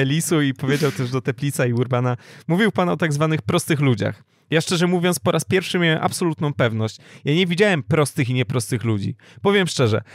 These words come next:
nawet panom obu współczuję, bo dla mnie to były jedne z najwspanialszych dni w życiu, z całą pewnością. I miałem fantastyczną radość, tak jak podejrzewam miliony Polaków,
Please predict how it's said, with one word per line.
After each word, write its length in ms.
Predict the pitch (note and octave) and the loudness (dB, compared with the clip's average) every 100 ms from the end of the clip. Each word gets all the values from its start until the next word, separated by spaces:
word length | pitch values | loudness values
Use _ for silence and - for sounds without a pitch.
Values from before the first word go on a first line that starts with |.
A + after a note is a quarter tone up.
| - | -4
nawet 240 | F#3 G3+ - | 0 0 0
panom 280 | F#3 F3 | 0 0
obu 240 | D#3+ D3 C#3 | 0 0 -2
współczuję, 600 | - E3+ D3 B2+ G#2 G2+ - - - | 0 0 2 2 0 -4 -10 -14 -4
bo 80 | D3 | 0
dla 140 | F3+ | 2
mnie 140 | F3 | 2
to 100 | E3 | 0
były 200 | D#3 E3 | 0 2
jedne 260 | D#3+ E3 D#3 | 2 0 -2
z 80 | D3 | -2
najwspanialszych 720 | F3+ - - E3 D3+ - D3 | -6 -6 -4 0 0 -2 -6
dni 160 | B2 C3 | -4 -4
w 40 | |
życiu, 320 | A#2 A2+ A2+ | -4 -4 -6
z 80 | A2+ | -6
całą 260 | - G3+ D#3+ | 2 2 2
pewnością. 580 | D3 A2+ G2+ - - - | 0 -2 -6 -8 -12 -6
I 100 | D#3+ | -2
miałem 220 | F#3+ F#3 | 0 0
fantastyczną 640 | - E3+ E3 - E3 D#3+ C#3 | 0 -2 -2 -4 -4 0 2
radość, 340 | C#3 C#3 C3 | 2 0 -2
tak 140 | - D3+ | -2 -2
jak 140 | E3 | 0
podejrzewam 500 | D#3+ D3 C3+ C3+ C3+ | 2 2 2 2 0
miliony 340 | C#3 D3 C#3 | 2 2 0
Polaków, 440 | A#2+ B2 B2 - | 0 0 0 -2